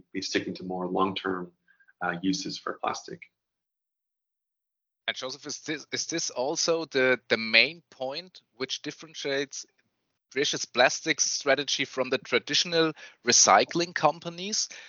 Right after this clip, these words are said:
Speaker 2: so that you want to have a, a long-term relationship, um, also with the customers, but, but also a long-term, uh, yeah, let's call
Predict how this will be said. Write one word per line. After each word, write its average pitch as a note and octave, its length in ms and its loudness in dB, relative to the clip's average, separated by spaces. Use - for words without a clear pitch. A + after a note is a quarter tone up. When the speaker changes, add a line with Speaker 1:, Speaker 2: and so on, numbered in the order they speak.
Speaker 2:
so - 160 0
that C3 280 4
you C#3+ 100 -4
want B2 280 -6
to C#3+ 240 0
have B2 320 6
a, C3 220 8
a B2 40 6
long-term D#3 1040 2
relationship, D3 840 2
um, C#3 380 6
also D#3 360 6
with C#3+ 340 2
the B2+ 80 -2
customers, E3+ 640 4
but, - 260 2
but B2 120 6
also C#3+ 460 6
a B2 80 6
long-term, C#3 840 6
uh, B2+ 400 10
yeah, B2 220 10
let's A2+ 320 4
call B2 300 2